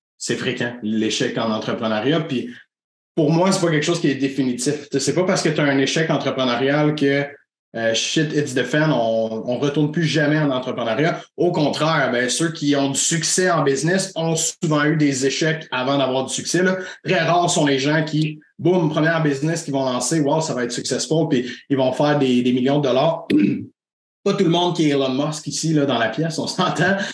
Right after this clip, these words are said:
Euh, fait que pour moi, c'est, c'est juste comme, encore une fois, on essaie de normaliser un peu les choses, euh, sur nos podcasts. On essaie de, de montrer l'autre côté de la médaille parce que tout ce qu'on entend en ligne, c'est comme, «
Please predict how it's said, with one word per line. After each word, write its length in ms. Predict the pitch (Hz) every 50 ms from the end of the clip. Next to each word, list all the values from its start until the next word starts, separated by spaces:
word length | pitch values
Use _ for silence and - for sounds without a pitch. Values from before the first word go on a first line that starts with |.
| - - 220 -
Euh, 220 | 127 131 131 139
fait 360 | - 139 156 151 147 - - - _
que 60 | 131
pour 240 | 127 113 - 147 135
moi, 160 | 143 151 185
c'est, 220 | 185 - 156 127 120
c'est 160 | - - 127
juste 240 | 120 151 170 165 -
comme, 340 | 147 131 127 127 123 - - _ _
encore 280 | - 123 135 170 156 147
une 60 | 147
fois, 160 | 143 - -
on 60 | 147 139
essaie 180 | - - 160
de 60 | 156
normaliser 480 | 143 139 131 156 139 131 131 131 135 165
un 80 | 165 156
peu 100 | 156 151
les 140 | 143 127
choses, 360 | 123 - 160 170 180 175 151 143 139
euh, 400 | 135 135 135 135 135 127 127 127
sur 180 | - - 139 135
nos 120 | 131 127
podcasts. 480 | 127 131 120 - - 151 165 165 160 -
On 80 | 117
essaie 240 | 113 113 - - 139
de, 220 | 139 135 120 113 113 - - - _
de 100 | - 123
montrer 460 | 120 123 123 123 123 123 - 143 156 156
l'autre 280 | 147 135 139 139 -
côté 240 | - 135 127 - 156
de 60 | 147
la 80 | 143 131
médaille 420 | 127 123 113 127 123 147 165 160
parce 160 | 151 127 -
que 100 | - -
tout 220 | 147 - - - 170
ce 120 | 156 -
qu'on 160 | - 135 123
entend 260 | 120 117 113 - 139 127
en 60 | 120
ligne, 200 | 123 135 139 143
c'est 140 | - - 104
comme, « 200 | - 110 110